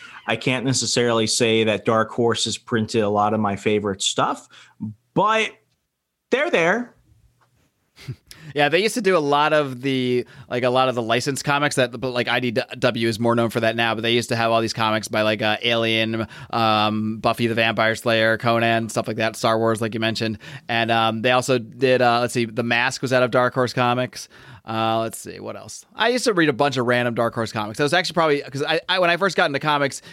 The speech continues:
Speaker 2: Image didn't exist yet, and the only time I ever dipped out was when I would see a random weird Dark Horse comics on the shelf and just grab them, 'cause it was always,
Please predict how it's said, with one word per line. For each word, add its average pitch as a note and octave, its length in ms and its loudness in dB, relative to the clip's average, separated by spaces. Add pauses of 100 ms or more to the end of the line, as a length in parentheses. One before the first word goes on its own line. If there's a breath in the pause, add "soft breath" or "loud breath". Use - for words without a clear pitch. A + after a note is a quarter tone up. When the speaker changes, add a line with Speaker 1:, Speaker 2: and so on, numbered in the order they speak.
(120)
Speaker 2:
Image E3+ 280 2
didn't C#3+ 200 0
exist C3+ 360 0
yet, A2+ 220 -2 (280 loud breath)
and A#2+ 300 2
the B2 220 2
only D3+ 160 2
time C#3+ 240 0
I C3+ 60 2
ever C3+ 220 2
dipped C3 280 0
out B2 240 2
was A#2 120 -4
when A#2+ 120 0
I A#2 80 2
would A#2 120 0
see C3 180 0
a B2 60 4
random C3+ 440 0
weird C3 340 2
Dark B2 220 2
Horse A#2+ 200 0
comics A2+ 360 -2
on A2+ 80 -6
the A2+ 80 -6
shelf A2 260 -2
and A2+ 100 -10
just G#2+ 140 -8
grab A2 220 -6
them, G#2 120 -10
'cause G2+ 120 -8
it B2 40 -6
was B2 120 -4
always, F3 260 2